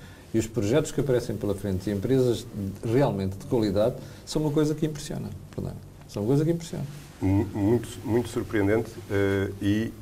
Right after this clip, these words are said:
Speaker 2: e gratificante.
Speaker 1: É.
Speaker 2: Eh, o, eh, essa é, na minha opinião, a importância deste programa do cifid. Porque, eh, isto é dinheiro otimizado.
Speaker 1: Exatamente.
Speaker 2: O dinheiro suado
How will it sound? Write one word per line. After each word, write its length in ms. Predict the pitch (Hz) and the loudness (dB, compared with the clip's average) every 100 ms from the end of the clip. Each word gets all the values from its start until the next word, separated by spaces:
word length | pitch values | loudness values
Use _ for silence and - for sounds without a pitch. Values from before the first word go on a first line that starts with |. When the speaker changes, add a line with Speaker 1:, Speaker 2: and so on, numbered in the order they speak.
| - - | -16 -6
Speaker 2:
e 200 | 92 95 | 0 2
gratificante. 640 | 95 98 98 92 87 85 - - - | 2 0 -2 -2 -2 -4 -10 -14 -8
Speaker 1:
É. 140 | 92 - - - - - | -8 -8 -12 -18 -18 -6
Speaker 2:
Eh, 580 | - 92 92 92 95 98 - - - 127 | 0 2 4 4 2 -2 -8 -18 -16 -10
o, 500 | 123 113 104 107 - - - - - | -2 0 2 0 -4 -10 -18 -10 -2
eh, 180 | 107 104 - | 0 0 0
essa 340 | 123 - - | 0 0 -2
é, 360 | 113 107 113 117 - | 2 2 2 0 -2
na 140 | 107 | -2
minha 180 | 104 101 | 0 0
opinião, 460 | 98 95 95 98 95 - | 0 0 2 2 -2 -4
a 60 | 92 | -2
importância 640 | 92 - 95 92 98 95 - 87 | -2 0 0 0 -2 -2 -4 -2
deste 360 | 90 90 - - - | 0 0 -2 -14 -6
programa 440 | - 80 80 78 - - - - - | -4 0 0 -2 -6 -14 -20 -20 -12
do 160 | 87 - | -8 -6
cifid. 360 | 85 - 85 - - - - - | -4 -6 -8 -10 -18 -20 -16 0
Porque, 440 | 110 107 - 135 135 - - - - - | 2 2 0 -2 -2 -12 -18 -18 -8 0
eh, 520 | 98 98 95 98 - - - - - | 2 4 2 0 -4 -8 -16 -18 -10
isto 180 | - - | -6 0
é 40 | 107 | 2
dinheiro 240 | 113 113 | 4 2
otimizado. 540 | 113 120 113 104 90 - - - | 0 0 2 2 0 -4 -12 -6
Speaker 1:
Exatamente. 460 | 87 90 - 87 - - - - - | -4 -4 -4 -8 -10 -16 -18 -8 0
Speaker 2:
O 80 | 143 | 2
dinheiro 340 | 135 123 113 | 4 4 4
suado 640 | - - 98 90 90 87 | 0 -2 0 2 0 -2